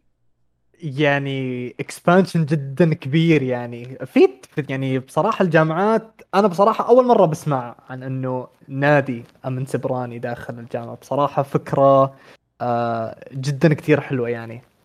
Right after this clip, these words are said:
مثل ما حكيت أنت جواد يعني، إنه بيصير الواحد اللي مبتدئ،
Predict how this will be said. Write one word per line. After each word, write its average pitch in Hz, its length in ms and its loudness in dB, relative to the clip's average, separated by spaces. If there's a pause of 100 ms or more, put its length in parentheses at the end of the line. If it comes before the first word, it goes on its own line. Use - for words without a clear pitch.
(120)
مثل 135 500 -2
ما 143 80 2
حكيت 151 320 2
أنت 143 160 -2
جواد 135 420 2
يعني، 139 320 -2 (520)
إنه 120 680 -8 (520)
بيصير 156 360 0
الواحد 139 400 2 (260)
اللي 127 200 0
مبتدئ، 165 540 2